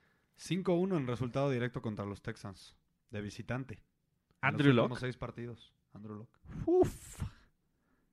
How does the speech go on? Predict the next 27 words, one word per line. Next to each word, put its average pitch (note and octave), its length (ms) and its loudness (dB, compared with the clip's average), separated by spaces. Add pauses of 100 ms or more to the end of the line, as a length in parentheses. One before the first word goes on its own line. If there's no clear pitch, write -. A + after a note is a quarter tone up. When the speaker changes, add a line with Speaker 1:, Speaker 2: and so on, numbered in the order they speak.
(360)
Speaker 1:
Sí, - 80 -6
Speaker 2:
Wow. C#3+ 100 4
Speaker 1:
me C3+ 140 0
quedo C3 180 0
con A#2+ 120 -10
los G#2 120 -12
Colts. - 320 -16 (160)
Speaker 2:
Los B2+ 220 0
Colts, - 360 2 (300)
¿no? D#3+ 220 2
Eh, C#3 380 4
eh, - 100 -14 (720)
y D3+ 140 4
va C#3+ 80 12
a - 40 12
estar G3+ 180 4
bien G#3+ 140 -2
interesante E3 460 2
Speaker 1:
Y, - 40 -2
Speaker 2:
porque F3 220 4
Speaker 1:
y, E3 120 4
y E3 40 8
en E3 100 6
un F#3 100 4
partido A#3+ 280 8
cerrado, C3 480 4
¿eh? B2+ 100 -2